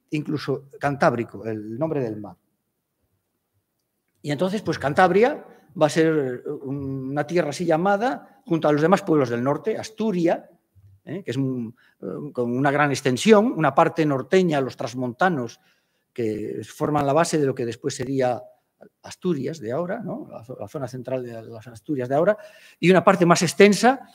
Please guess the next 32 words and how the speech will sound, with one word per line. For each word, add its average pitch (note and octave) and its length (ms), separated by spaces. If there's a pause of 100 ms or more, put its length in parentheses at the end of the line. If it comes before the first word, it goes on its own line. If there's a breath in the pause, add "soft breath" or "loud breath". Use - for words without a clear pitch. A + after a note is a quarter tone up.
(360 soft breath)
que E3 80
son F3 160
los D#3 100
Astures F3 340
del D3+ 140
sur, A3+ 400
los C#3 180
que, B2 300
donde C3 180
estaba E3+ 320
Astúrica, F#3+ 580
Augusta, F3+ 640
Astorga, F#3 720
¿eh? A3+ 240 (260)
y C3+ 120
la B2 100
zona, D3+ 580
eh, A#2 200
del A2+ 460
norte C3+ 200
de B2 40
Zamora E3+ 460
y B2+ 40
así. A2+ 180
Bueno, B2 200 (320)
pues - 180 (120)
Cantabria F#3 460
es F#3+ 120
el F3+ 120
nombre G3 320
ya, A#3 600
eh, B2+ 200